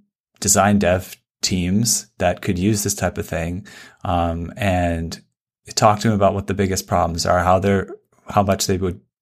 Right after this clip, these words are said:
be willing to spend to kind of solve and, and switch over and engage and, uh, and get started on the logistics of things and, and sort of, like, selling it to people and figuring out which direction you have to go. And then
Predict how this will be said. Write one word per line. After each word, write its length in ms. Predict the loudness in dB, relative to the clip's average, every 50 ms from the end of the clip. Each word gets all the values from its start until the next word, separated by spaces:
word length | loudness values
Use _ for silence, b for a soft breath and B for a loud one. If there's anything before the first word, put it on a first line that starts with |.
| _ _ -4
be 120 | -2 -2
willing 300 | 0 0 0 0 -2 -2
to 80 | -4 -4
spend 420 | -6 -4 0 2 2 2 2 0
to 80 | -4 -4
kind 200 | -4 -4 -4 -2
of 60 | -2
solve 560 | -2 0 2 2 2 4 2 2 0 0 -4
and, 220 | -8 -10 -12 -14 B B B B B B B B _
and 260 | -6 -4 -4 -2 -2
switch 260 | 0 0 0 0 2
over 260 | 0 0 0 0 0 -2
and 160 | -2 -2 -4
engage 640 | -6 -4 -2 0 0 2 2 0 0 -2 -4 -8 B B B B B B B B B _
and, 420 | 0 4 4 4 4 4 2 2 4
uh, 640 | 6 6 6 6 6 4 4 2 2 0 -2 -4 -8 _ _ _ _ _ -2
and 160 | 0 2 4
get 160 | 4 2 2
started 440 | 2 2 4 4 4 4 4 2 2
on 180 | 2 2 0 0
the 60 | -2
logistics 560 | -2 -2 -2 -2 -2 -2 -2 -4 -4 -4 -4
of 80 | -6 -6
things 320 | -4 -4 -2 -2 -2 -2
and, 320 | -2 -2 -2 -2 -2 -2 -4
and 140 | -4 -2 -2
sort 140 | -2 -2
of, 100 | -2 0
like, 240 | 0 0 0 -2 -6 _ _ -6
selling 420 | -2 2 4 4 6 6 4 4
it 120 | 2 2 0
to 100 | -4 -2
people 400 | -2 -2 -4 -2 -2 -2 0 0
and 440 | 0 -2 -2 -4 -6 -6 -8 -2 -2
figuring 220 | 0 0 0 0
out 120 | -2 -2
which 280 | -2 -4 -4 -4 -6 -4
direction 420 | 0 0 0 0 0 -4 -6 -6
you 80 | -4 -2
have 140 | -4 -4 -4
to 100 | -6 -6
go. 220 | -2 -2 -2 -2
And 180 | -2 -2 0 0
then 360 | 0 0 0 0 -2 -4